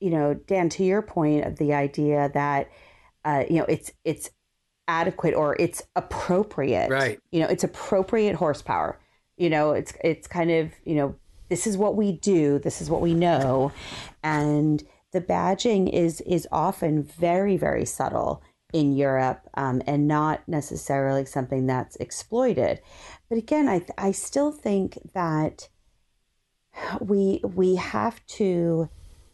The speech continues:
Speaker 1: we have to respect that domestically oriented buyer and, and find out what they want. This is, Cadillac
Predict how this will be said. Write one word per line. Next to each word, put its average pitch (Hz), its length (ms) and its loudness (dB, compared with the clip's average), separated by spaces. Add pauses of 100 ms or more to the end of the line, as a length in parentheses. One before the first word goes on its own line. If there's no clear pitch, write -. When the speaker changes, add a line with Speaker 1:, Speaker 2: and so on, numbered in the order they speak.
(360)
Speaker 1:
we 180 160 -6
have 202 340 -4
to 226 120 -4
respect - 760 -4 (400)
that 143 340 -2 (360)
domestically 160 600 -2
oriented 135 560 -2
buyer - 480 -4 (540)
and, 156 160 0 (140)
and 151 360 0 (280)
find 285 320 2
out 294 220 0
what 214 300 0
they 165 300 2
want. - 640 -4 (340)
This 214 180 -2
is, 269 160 -2 (120)
Cadillac 277 720 -2